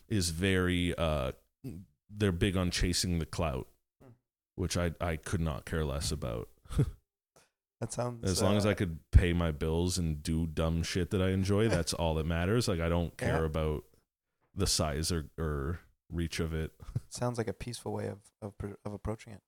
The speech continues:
Speaker 1: Yeah.
Speaker 2: Is L A fun? Sounds fun.
Speaker 1: Yeah, it's, it's fun.
Speaker 2: Yeah.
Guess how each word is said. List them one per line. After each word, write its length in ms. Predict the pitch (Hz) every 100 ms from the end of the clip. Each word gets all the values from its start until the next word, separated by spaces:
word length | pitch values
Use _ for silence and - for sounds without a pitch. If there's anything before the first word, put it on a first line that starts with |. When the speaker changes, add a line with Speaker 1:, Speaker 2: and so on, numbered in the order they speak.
| -
Speaker 1:
Yeah. 340 | 95 73 - -
Speaker 2:
Is 140 | 131 123
L 180 | 120 123
A 480 | 120 117 113 113 110
fun? 300 | - 139 226 _ _ _ -
Sounds 260 | - 156 -
fun. 160 | - -
Speaker 1:
Yeah, 240 | - 285
it's, 180 | 127 -
it's 200 | 160 -
fun. 380 | - 113 143 - - -
Speaker 2:
Yeah. 180 | 113